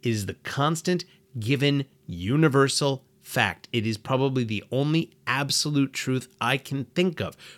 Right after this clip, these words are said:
which is change. Slow or fast, it's going to occur. It can, it will, and it does. And nothing in your life, tangible or intangible, is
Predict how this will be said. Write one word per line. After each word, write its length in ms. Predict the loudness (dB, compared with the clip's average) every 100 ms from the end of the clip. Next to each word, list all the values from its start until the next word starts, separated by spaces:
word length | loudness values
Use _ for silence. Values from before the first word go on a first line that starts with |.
| _
which 260 | -4 -2 -4
is 240 | -4 -6 -8
change. 520 | -4 0 -2 -4 -12 -18 -20 -12
Slow 260 | -10 -2
or 120 | 0
fast, 480 | 2 2 2 0 -8 -18 -14
it's 160 | -12
going 400 | -6 0 4 4
to 180 | 2 0
occur. 400 | 0 2 2 2 -4
It 140 | -14
can, 360 | -4 0 0 0
it 220 | -6 -10
will, 300 | -2 0 2 0
and 180 | -2 -2
it 380 | -4 -6 _ -4
does. 420 | 0 0 -2 -14 -20 -20 -12 -4
And 360 | 0 0 0 0
nothing 500 | -2 -2 -4 -4 -10 _ -4
in 300 | 2 2 2
your 260 | 4 4 4
life, 460 | 4 2 0 -6
tangible 460 | -6 -2 0 2 0
or 200 | 0 -6 -4
intangible, 800 | 0 0 0 0 0 2 0 0 -6 -14 -2
is 260 | 2 2